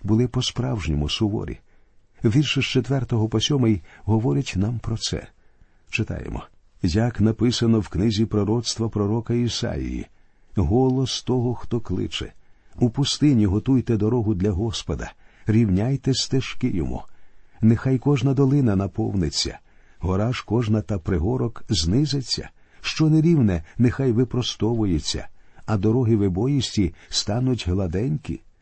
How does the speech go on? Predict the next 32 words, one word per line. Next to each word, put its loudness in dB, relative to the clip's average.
і 6
кожна 2
людина 4
побачить -4
Боже -4
спасіння». -4
А 0
Іоанн 4
говорив 2
до 2
людей, 2
хто 0
приходив 0
хреститися -2
в 0
нього: -2
«Роде 2
зміїнний, 2
хто 0
навчив 0
вас -4
тікати 0
від 2
гніву 0
майбутнього?» -4
Цікаво, 2
друзі, 4
якою 4
була 2
би 4
доля 2
проповідника, -2